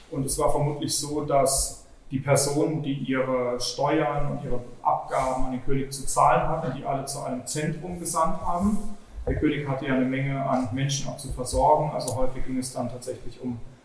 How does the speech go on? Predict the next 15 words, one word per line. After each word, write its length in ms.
Waren 520
wie 160
Wein 400
und 80
Getreide 440
und 80
andere 280
Sachen. 320
Und 500
diese 400
Bullae 640
waren 360
dann 240
auf 600
entsprechenden 720